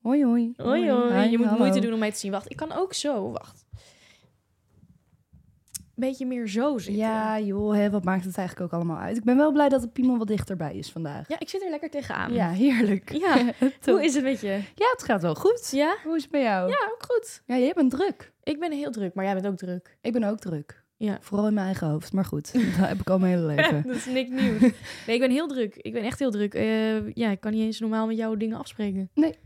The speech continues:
Speaker 1: Dacht dat het persoonlijk was,
Speaker 2: Nee,
Speaker 1: maar
Speaker 2: nee, het is
Speaker 1: <laughs>
Speaker 2: absoluut niet persoonlijk,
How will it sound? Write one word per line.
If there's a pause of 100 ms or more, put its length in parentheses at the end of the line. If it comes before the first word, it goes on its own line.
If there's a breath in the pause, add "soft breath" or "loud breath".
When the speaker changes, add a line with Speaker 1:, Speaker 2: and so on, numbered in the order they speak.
(1040 soft breath)
Speaker 1:
Dacht
dat
het
persoonlijk
was,
Speaker 2:
Nee,
Speaker 1:
maar
Speaker 2:
nee,
het
is
Speaker 1:
<laughs>
Speaker 2:
absoluut
niet
persoonlijk,